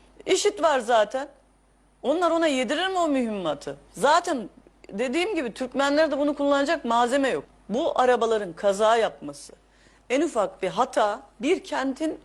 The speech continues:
havaya uçması demek. Bu ne demektir biliyor musunuz? Kendi ülkesinin vatandaşının canını hiçe saymak demektir. Ne uğruna saymıyorlar?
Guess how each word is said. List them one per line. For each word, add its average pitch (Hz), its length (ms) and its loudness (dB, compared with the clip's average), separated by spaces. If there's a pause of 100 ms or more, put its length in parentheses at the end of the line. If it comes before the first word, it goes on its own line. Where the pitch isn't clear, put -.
(140)
havaya 277 280 4
uçması 247 420 -6
demek. 143 360 -8 (360)
Bu 339 120 0
ne 359 120 2
demektir 262 420 0
biliyor 294 200 0
musunuz? 226 320 -4
Kendi 294 340 0
ülkesinin 285 680 -2
vatandaşının 294 720 0
canını 302 360 2
hiçe 254 320 -2
saymak 208 500 0
demektir. 185 460 -6
Ne 330 100 4
uğruna 330 400 2
saymıyorlar? 165 720 -2